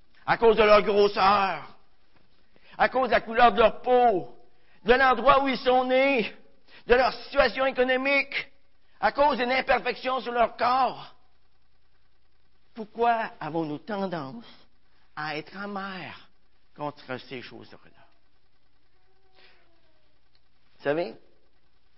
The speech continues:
la réponse est assez simple, hein ? C'est parce que toutes ces choses-là semblent nous enlever de l'importance. Et en Amérique du Nord, nous vivons dans une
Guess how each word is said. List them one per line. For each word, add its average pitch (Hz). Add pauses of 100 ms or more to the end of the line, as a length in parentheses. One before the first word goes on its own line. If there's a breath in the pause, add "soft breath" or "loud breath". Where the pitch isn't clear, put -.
(680)
la 135
réponse 151
est 123
assez 110
simple, -
hein ? - (800 soft breath)
C'est 180
parce 220
que 190
toutes -
ces 175
choses-là 139 (760)
semblent 190 (180)
nous 160
enlever 202 (320)
de 117
l'importance. - (1120)
Et 160
en 185
Amérique 233
du 180
Nord, 240
nous 233
vivons 202
dans 190
une 190